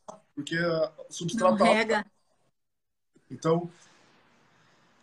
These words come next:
Speaker 1: eu, eu falei de suculenta, mas já, já tô arrependido de ter falado, já não dá pra fa-, fazer essa irrigação.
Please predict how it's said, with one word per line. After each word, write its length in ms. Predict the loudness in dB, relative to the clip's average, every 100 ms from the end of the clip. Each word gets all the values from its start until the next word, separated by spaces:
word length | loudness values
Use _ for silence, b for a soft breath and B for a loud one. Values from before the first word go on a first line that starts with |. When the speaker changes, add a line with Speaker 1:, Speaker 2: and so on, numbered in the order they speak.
| -4
Speaker 1:
eu, 120 | -2
eu 180 | 2 0
falei 180 | 2 0
de 200 | -2 -4
suculenta, 460 | -2 2 6 6 6
mas 160 | 4
já, 180 | 6 6
já 120 | 4
tô 100 | 2
arrependido 440 | 4 4 2 -2 -2
de 80 |
ter 120 | -2 0
falado, 320 | 2 2 0
já 120 | -6
não 140 | -4 0
dá 160 | 0
pra 120 | -2
fa-, 160 | -8 -14
fazer 440 | -12 -14 -6 -4 -4
essa 140 | -4
irrigação. 540 | -2 -2 -2 -6 -12